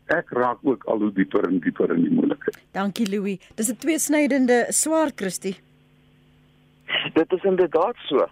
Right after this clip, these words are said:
Speaker 3: Uh, soos ons nou kan praat oor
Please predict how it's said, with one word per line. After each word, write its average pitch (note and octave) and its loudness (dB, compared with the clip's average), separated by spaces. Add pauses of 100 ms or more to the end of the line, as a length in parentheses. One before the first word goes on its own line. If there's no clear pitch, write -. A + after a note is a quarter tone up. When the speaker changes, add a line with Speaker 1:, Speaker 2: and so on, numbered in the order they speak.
(160)
Speaker 3:
Uh, C#3+ 2 (600)
soos F3 2
ons F#3 2
nou F3+ 4
kan E3+ 0
praat F3+ 2
oor D#3+ 2